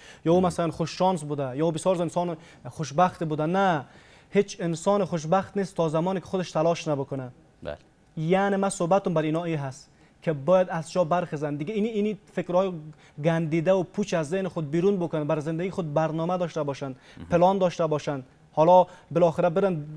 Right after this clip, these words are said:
Speaker 1: یک دوره را ببینن، برن در سمینار اشتراک بکنن. کسانی که مطالعه نمی‌کنن،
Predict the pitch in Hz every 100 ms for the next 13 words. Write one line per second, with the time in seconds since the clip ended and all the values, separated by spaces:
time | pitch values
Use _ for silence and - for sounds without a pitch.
0 | 170 170 135 165 165 190 185 170 160 147
1 | 175 160 139 160 160 196 185 160 160 147
2 | 147 147 135 - - - _ _ _ -
3 | 160 196 190 170 156 165 180 190 202 196
4 | 190 190